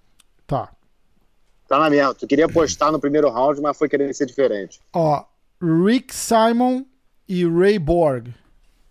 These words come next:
Speaker 1: Essa luta boa dos pequenininhos ali, hein, cara.
Speaker 2: Qual que é?
Speaker 1: E, é, Rick Simon e Ray Borg. Eu vou de Simon,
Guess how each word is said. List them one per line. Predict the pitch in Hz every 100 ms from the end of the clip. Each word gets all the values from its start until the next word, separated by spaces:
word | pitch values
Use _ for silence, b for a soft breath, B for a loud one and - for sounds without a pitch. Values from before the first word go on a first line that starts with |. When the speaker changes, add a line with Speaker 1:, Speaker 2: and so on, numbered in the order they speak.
| _ _ _ _ _ _ _ _ _ _ _ _ _ _ _ _
Speaker 1:
Essa | 135 -
luta | 160 156 226
boa | 185 208
dos | 190 -
pequenininhos | 196 - 185 185 180 165 147
ali, | 151
hein, | 151
cara. | 113 110 _ _ _ _ _ _ _ _ _ _ _ _ _ _ _ _ _ _ _ _ _ _ _ _ _ _ _ _ _ _ _ _ _ _ - 156 - 98 _ b b b b
Speaker 2:
Qual | - 127
que | 123
é? | 156
Speaker 1:
E, | 180 _ _ _ _
é, | 170 156 147
Rick | 170 196 -
Simon | - 185 196 214 240 262 - _ _
e | 170 165
Ray | 165 185
Borg. | 156 147 131 120 - -
Eu | 156 180
vou | 156 170
de | 151
Simon, | 143 - 160 170 175 190 196